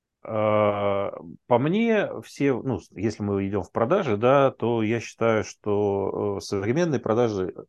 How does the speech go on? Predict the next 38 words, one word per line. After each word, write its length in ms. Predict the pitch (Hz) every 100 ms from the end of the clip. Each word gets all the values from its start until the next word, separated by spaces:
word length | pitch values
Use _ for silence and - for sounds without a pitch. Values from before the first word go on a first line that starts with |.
| - -
должны, 540 | 101 92 98 101 120 104
наверное, 380 | 98 104 98
выглядеть 360 | 104 101 92 92
так. 200 | 87 -
Ты 100 | 92
сначала 420 | - 92 - 82
пользу 360 | - 107 98 110
какую-то 360 | 135 175 165
даешь, 440 | 185 170 165 156 -
показываешь. 640 | 147 139 123 120 117 113 - - - 135
Ну, 240 | 117 - _ _ _ _ _
стандартная 640 | - - 104 107 98 92
история, 360 | 92 - 156 107
да, 320 | 107 117 90
она, 220 | 95 95 98
она 160 | 113 104
везде 280 | 104 101 92
такая 340 | 82 - 82
практически. 720 | 80 - - 85 - - - - - - - -
А 260 | 92 95 90
потом 400 | 95 120 185 185
ты 120 | 127
уже, 640 | 123 107 127 139 127 107 98
ну, 240 | 117 82
через 320 | - 110 104
полезность 680 | - 95 95 135 160 135 110
какую-то, 500 | - 98 117 101 85
через 320 | - 98 90
ценность, 420 | - 123 165 160 -
которую 400 | 117 120 110 -
ты 140 | 92
несешь, 400 | 87 - 131 165
ты 140 | -
уже 220 | 87 92 98
можешь, 520 | 95 110 104 - -
э, 440 | 92 87 85 85 90
решать, 420 | 92 113 113
э, 40 | -